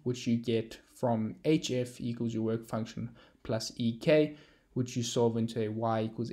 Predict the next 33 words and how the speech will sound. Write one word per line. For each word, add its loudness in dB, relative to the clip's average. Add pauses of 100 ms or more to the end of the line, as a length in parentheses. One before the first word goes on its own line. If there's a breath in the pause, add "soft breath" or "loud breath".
M -2
X -8
plus -6
C 0
equation. -10 (2250 soft breath)
When 4
you 8
look 6
at 6
units 6
of -4
energy, 2 (800 loud breath)
we 4
measure 6
our 2
energy 2
in 0
joules 2 (160)
with -10
the -6
capital -2
J 0
symbol. 0 (600 soft breath)
An 4
electrovolt, 8 (400)
an 2
electron 4
volt, -2
sorry, 0
isn't, 0 (260)
we 0
use 4
the 2